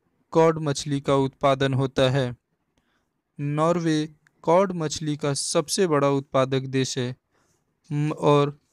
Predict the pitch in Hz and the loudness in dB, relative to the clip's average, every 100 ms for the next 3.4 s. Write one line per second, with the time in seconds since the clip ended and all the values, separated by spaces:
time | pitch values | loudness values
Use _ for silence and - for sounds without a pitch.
0 | _ - 147 151 147 - 185 175 156 151 | _ -2 0 0 -2 0 -2 2 2 2
1 | 143 147 151 147 143 - 175 175 160 196 | 0 0 0 0 0 0 0 0 0 -4
2 | 180 143 - 139 127 - 143 135 131 123 | -2 0 0 -2 -4 -4 -2 0 0 2
3 | 131 127 131 | 2 2 0